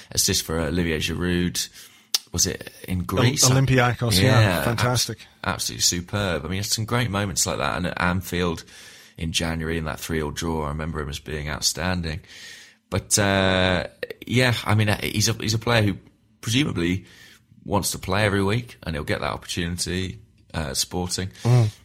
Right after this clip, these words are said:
Speaker 1: But, uh, it, it seems to me that you are right, and that the performances of Gnabry, particularly, or Gnabry, sorry, uh, particularly at the Olympics,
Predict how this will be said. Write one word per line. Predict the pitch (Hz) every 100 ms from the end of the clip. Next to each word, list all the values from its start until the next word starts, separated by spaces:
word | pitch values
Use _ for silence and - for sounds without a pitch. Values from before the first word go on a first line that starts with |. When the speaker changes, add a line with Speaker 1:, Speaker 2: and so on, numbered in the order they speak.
| - -
Speaker 1:
But, | 101 98
uh, | 104 98 98 92 -
it, | - - -
it | - 107
seems | - 135 131 117
to | 110
me | 95 78 71 62 -
that | 64
you | 78
are | 76
right, | 80 73 -
and | -
that | -
the | 87 80 80 73 - _ _ _ _ _ -
performances | - 87 113 92 85
of | 85
Gnabry, | - 80 80 71 _ - 85 78
particularly, | 76 - - - 104 90 85
or | - 82
Gnabry, | 90 78 80 -
sorry, | 82 82
uh, | 60 64 - - -
particularly | - 131 110 90
at | -
the | 85
Olympics, | 80 87 78 - -